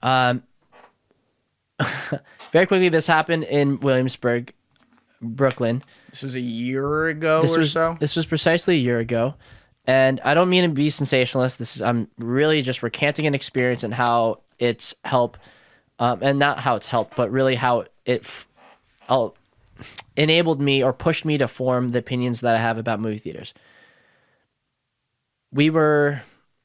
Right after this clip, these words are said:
Speaker 1: watching The Joker. Really weird, distinct vibe, I remember. The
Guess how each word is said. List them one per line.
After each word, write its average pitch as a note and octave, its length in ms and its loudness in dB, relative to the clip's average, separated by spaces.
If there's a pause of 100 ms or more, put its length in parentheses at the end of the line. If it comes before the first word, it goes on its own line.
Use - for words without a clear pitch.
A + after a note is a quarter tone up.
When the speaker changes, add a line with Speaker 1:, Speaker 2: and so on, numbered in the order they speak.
(160)
Speaker 1:
watching C#3+ 380 2
The F3+ 80 0
Joker. C#3+ 540 0 (1700)
Really F3 720 4 (680)
weird, D3 420 0
distinct C3+ 520 -4
vibe, A#2+ 360 0
I A2 60 -4
remember. A#2 480 -4
The A#2 180 -6